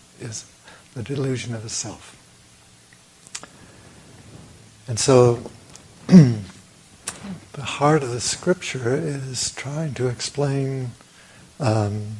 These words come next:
to Ananda how you convert that ignorance into understanding. And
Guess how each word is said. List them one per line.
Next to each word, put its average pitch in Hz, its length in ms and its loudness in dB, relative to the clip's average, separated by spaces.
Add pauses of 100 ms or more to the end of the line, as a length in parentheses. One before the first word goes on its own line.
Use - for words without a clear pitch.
(140)
to - 200 -6
Ananda 117 520 2
how 123 640 0 (720)
you 120 140 -2
convert 123 760 0
that 117 340 0
ignorance 120 760 -4
into 117 200 -8
understanding. 107 720 -10 (2750)
And 127 460 2